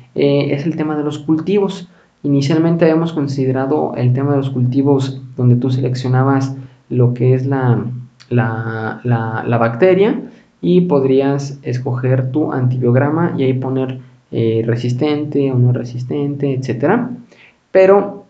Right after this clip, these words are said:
varios laboratorios nos decían que querían un campo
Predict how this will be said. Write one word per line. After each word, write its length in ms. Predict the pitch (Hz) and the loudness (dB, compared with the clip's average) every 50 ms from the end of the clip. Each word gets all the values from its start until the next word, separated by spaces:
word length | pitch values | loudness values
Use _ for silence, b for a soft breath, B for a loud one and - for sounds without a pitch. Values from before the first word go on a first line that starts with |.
| _ _ - | _ _ -8
varios 320 | 156 147 151 156 165 170 | -4 -4 -2 -2 -2 0
laboratorios 420 | 175 156 143 135 135 139 147 156 156 | 0 2 2 2 2 0 0 0 0
nos 120 | 151 127 | 0 -2
decían 160 | - 156 147 | -4 -6 -8
que 120 | - - - | -8 -8 -4
querían 240 | 143 143 143 143 | -2 0 0 0
un 160 | 147 147 147 143 | 0 -2 -4 -4
campo 680 | 151 147 143 147 143 - 151 151 139 123 113 110 - | -2 -2 -2 -2 0 2 2 2 4 2 0 -2 -4